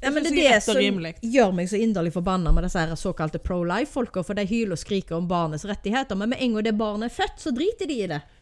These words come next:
Speaker 2: Men det har vi jo samme saken her i Norge egentlig også, fordi
Speaker 1: Mm.
Speaker 2: at vi har en statsminister som sier det at, eh, "Vil ha flere barn, ja, må få lov.
Speaker 1: <laughs> Ja.
Speaker 2: Kom igjen.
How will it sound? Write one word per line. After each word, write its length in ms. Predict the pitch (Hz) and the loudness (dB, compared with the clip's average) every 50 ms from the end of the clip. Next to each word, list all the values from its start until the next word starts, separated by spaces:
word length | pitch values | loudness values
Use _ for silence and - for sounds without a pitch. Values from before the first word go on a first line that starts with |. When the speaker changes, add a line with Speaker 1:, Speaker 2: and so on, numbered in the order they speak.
| - | -10
Speaker 2:
Men 120 | 302 320 277 | -6 -2 0
det 100 | 277 262 | 0 0
har 220 | 240 247 214 190 165 | 2 2 2 2 0
vi 60 | 170 | 0
jo 80 | 196 247 | -2 -2
samme 300 | - 311 311 294 240 226 | -2 -2 -2 -2 -2 -4
saken 320 | - 226 208 - - 180 190 | -4 -6 -8 -8 -8 -6 -6
her 160 | 185 180 175 | -4 -4 -4
i 60 | 170 180 | -4 -4
Norge 300 | 185 185 185 180 170 156 | -4 -4 -4 -6 -6 -6
egentlig 380 | 160 151 - 165 170 - 190 - | -6 -6 -8 -10 -12 -12 -10 -8
også, 200 | 269 285 285 - | -6 -6 -6 -6
fordi 160 | - 190 202 214 | -4 0 2 2
Speaker 1:
Mm. 140 | 202 202 | 2 2
Speaker 2:
at 60 | 196 160 | 0 -2
vi 100 | 202 202 | -2 -2
har 140 | 190 185 180 170 | -2 -2 -2 -2
en 240 | 175 180 180 180 | -4 -4 -4 -6
statsminister 720 | - - - 160 156 - - 180 185 190 - - 269 294 311 | -6 -6 -6 -6 -6 -6 -6 -6 -6 -6 -6 -6 -6 -6 -6
som 140 | 302 - 269 | -6 -8 -10
sier 260 | 247 - 233 226 226 | -6 -4 -4 -4 -2
det 100 | 220 208 | -2 -2
at, 200 | 196 190 185 - 208 | -2 -2 -4 -6 -6
eh, 280 | 196 185 190 202 226 | -4 -4 -2 -4 -4
"Vil 180 | 330 453 440 427 | -4 -2 0 0
ha 80 | 392 | 0
flere 320 | 339 349 415 392 349 370 320 | 0 0 0 0 0 0 2
barn, 300 | 370 381 381 381 370 370 | 4 4 4 2 2 2
ja, 360 | 370 370 359 359 349 349 349 | 2 4 4 4 4 4 2
må 180 | 349 349 359 359 370 359 349 349 349 339 339 | 2 2 2 4 4 4 4 2 0 0 -2
få 80 | 330 | -4
lov. 720 | 320 330 339 339 330 330 330 320 320 320 311 302 285 277 - | -4 -2 0 0 0 0 0 0 0 0 -2 -2 -4 -6 -10
Speaker 1:
<laughs> 60 | - - - - | -16 -20 -8 -2
Ja. 140 | - 185 359 | 0 2 4
Speaker 2:
Kom 120 | 359 349 370 | 4 4 6
igjen. 340 | 359 330 320 320 330 349 | 6 6 6 6 4 2